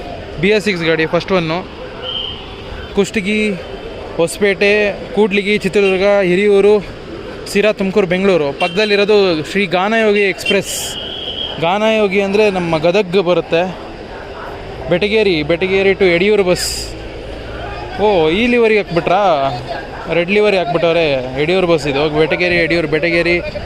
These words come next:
ಗದಗ್, ಲಕ್ಷ್ಮೇಶ್ವರ, ಹಾವೇರಿ, ರಾಣೆಬೆನ್ನೂರು, ಹರಿಹರ, ದಾವಣಗೆರೆ, ಚಿತ್ರದುರ್ಗ, ಹಿರಿಯೂರು, ಒಳಗಿಂದ ಹೋಗುತ್ತೆ ಹಿರಿಯೂರಿಂದ ಯಡಿಯೂರಿಗೆ. ಬೆಟಗೇರಿ ಡಿಪೋ ಇದು, ಫ್ರಂಟ್ ಡೋರ್ ಬಸ್ಸು.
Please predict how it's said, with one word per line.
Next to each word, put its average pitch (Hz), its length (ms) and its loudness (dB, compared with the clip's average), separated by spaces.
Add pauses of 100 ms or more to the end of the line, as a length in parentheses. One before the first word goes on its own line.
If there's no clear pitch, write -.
(300)
ಗದಗ್, 165 320 0
ಲಕ್ಷ್ಮೇಶ್ವರ, 180 560 0
ಹಾವೇರಿ, 175 800 2 (480)
ರಾಣೆಬೆನ್ನೂರು, 180 720 2
ಹರಿಹರ, 175 320 2
ದಾವಣಗೆರೆ, 175 640 2
ಚಿತ್ರದುರ್ಗ, 175 460 2 (200)
ಹಿರಿಯೂರು, 185 500 4 (920)
ಒಳಗಿಂದ 220 280 2
ಹೋಗುತ್ತೆ 190 260 2
ಹಿರಿಯೂರಿಂದ 180 400 2 (200)
ಯಡಿಯೂರಿಗೆ. 170 520 0
ಬೆಟಗೇರಿ 170 360 0
ಡಿಪೋ 160 240 -2
ಇದು, 147 180 0
ಫ್ರಂಟ್ 170 300 -2
ಡೋರ್ 185 160 2
ಬಸ್ಸು. 170 580 -2